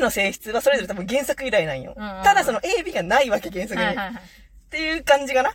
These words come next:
Speaker 2: ん。
Speaker 1: 多分。まあ、見てないからわかんないけど。そう、だから、なんかその、まあ、わかる、
Speaker 2: うん。
Speaker 1: 面白いなと思う時もあるんよ、
Speaker 2: うんうん。
Speaker 1: 全然。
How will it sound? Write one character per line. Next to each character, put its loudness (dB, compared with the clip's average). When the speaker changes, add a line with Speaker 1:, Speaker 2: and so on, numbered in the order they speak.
Speaker 2:
ん。 -12
Speaker 1:
多 -4
分。 -10
ま -6
あ、 -2
見 -6
て 2
な 4
い 0
か 4
ら 4
わ 2
か 0
ん 0
な -2
い -10
け -12
ど。 -10
そ -12
う、 -8
だ 6
か 6
ら、 6
な -2
ん -4
か -10
そ -8
の、 -4
ま -2
あ、 -4
わ 4
か 2
る、 -2
Speaker 2:
う -6
ん。 -6
Speaker 1:
面 -2
白 4
い -2
な -4
と -8
思 -2
う -6
時 -12
も -2
あ 4
る -6
ん -14
よ、 -10
Speaker 2:
う -8
ん -6
う -6
ん。 -6
Speaker 1:
全 -6
然。 -6